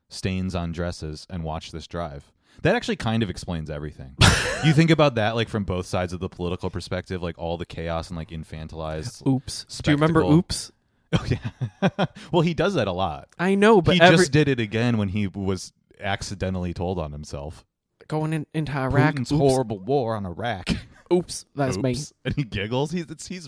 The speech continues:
Speaker 1: great. It's very funny. Like,
Speaker 2: I, I do remember when, like, everyone was like, "We have to ride his ass." I'm like, "You know he knows nothing."
Speaker 1: Oh, well, I think he
Speaker 2: It's
Speaker 1: plays
Speaker 2: Tricky
Speaker 1: stupid.
Speaker 2: Dick. It's Tricky Dick all day long.
Speaker 1: I like him. I feel sympathy towards George Bush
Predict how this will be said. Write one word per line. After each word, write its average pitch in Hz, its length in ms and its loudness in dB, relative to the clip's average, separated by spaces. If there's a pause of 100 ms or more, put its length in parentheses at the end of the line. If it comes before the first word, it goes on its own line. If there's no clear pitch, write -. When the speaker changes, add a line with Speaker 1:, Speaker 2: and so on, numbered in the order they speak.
(140)
Speaker 1:
great. 78 240 -10 (600)
It's - 160 2
very 147 320 4
funny. 90 280 -2
Like, 151 360 0 (340)
Speaker 2:
I, 285 140 2
I 302 60 0
do 349 180 0
remember 466 260 2 (120)
when, 320 360 -4
like, 220 240 -4
everyone 214 380 0
was 196 120 -6
like, 185 200 -4
"We 214 120 2
have 190 240 -2
to 180 120 0
ride 156 320 4
his 147 200 0
ass." 135 280 0
I'm 143 80 -4
like, 143 220 -4
"You 269 200 4
know 294 200 6
he 247 180 4
knows 196 300 6
nothing." - 420 2 (600)
Speaker 1:
Oh, 107 160 -2 (240)
well, 175 480 -2 (140)
I 233 100 -6
think 240 180 -8
he 202 140 -16
Speaker 2:
It's 294 100 8
Speaker 1:
plays 151 220 4
Speaker 2:
Tricky 254 240 4
Speaker 1:
stupid. 220 60 4
Speaker 2:
Dick. 208 440 4 (120)
It's - 180 -2
Tricky 208 280 -4
Dick 180 200 0
all 151 200 -2
day 147 160 2
long. 127 420 -2 (160)
Speaker 1:
I 196 120 -6
like 147 300 -4
him. 165 200 -2 (120)
I 139 80 -2
feel 165 380 -4
sympathy 117 540 -6
towards 117 280 -6
George 110 240 -6
Bush 113 300 -6